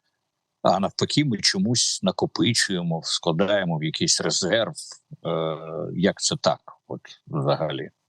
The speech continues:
І все це має бути припинено, звісно, і ми повинні знати, що кожна копійка, спочатку ми повинні знати, що кожна копійка вільно у нас іде на війну,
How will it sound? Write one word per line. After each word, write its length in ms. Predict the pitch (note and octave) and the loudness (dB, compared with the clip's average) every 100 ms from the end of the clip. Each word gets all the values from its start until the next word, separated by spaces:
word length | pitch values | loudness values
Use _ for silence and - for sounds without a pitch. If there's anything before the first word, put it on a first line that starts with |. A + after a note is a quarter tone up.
| - - _ - | -20 -20 _ 0
І 260 | F2 F2+ | 4 4
все 220 | E2+ - D#3+ | 2 0 2
це 140 | D#3 | 2
має 260 | A2+ B2+ A2+ | 4 2 2
бути 260 | G2 F#2+ | 0 0
припинено, 640 | E2+ F2 E2+ F2+ F2 G2 G2+ | -2 -2 -2 -2 0 -2 0
звісно, 600 | G2+ G#2 - A2 G#2+ - | 0 0 0 0 0 -2
і 320 | - F2 F2+ | -4 -2 0
ми 220 | F2+ F#2 F#2+ | 0 -2 0
повинні 420 | F#2 F#2+ F#2 E2+ | 2 2 -2 -6
знати, 360 | D#2 E2 G#2 G#2 | -2 0 0 0
що 160 | - | 0
кожна 320 | - F#2+ E2+ E2 | 0 0 0 -2
копійка, 440 | F2 - G#2+ - | -2 0 -2 -2
спочатку 480 | - G#2+ C3 - B2+ | 0 2 2 2 2
ми 160 | A#2+ | 2
повинні 500 | E2+ - D#2 D2+ D2+ | 0 -2 0 -2 -4
знати, 280 | E2 A#2 G2 | 0 0 2
що 160 | - E2+ | 0 2
кожна 360 | F#2 E2 E2 | 0 0 -4
копійка 480 | - D#2+ G2+ A2+ G2+ | -4 0 0 2 2
вільно 420 | D#2 F#2 G#2 F#2 | 2 0 2 0
у 40 | E2 | 0
нас 220 | F2 - | 0 0
іде 160 | D#2+ E2 | 0 0
на 140 | E2 | 0
війну, 300 | F#2+ F#2 | 0 -2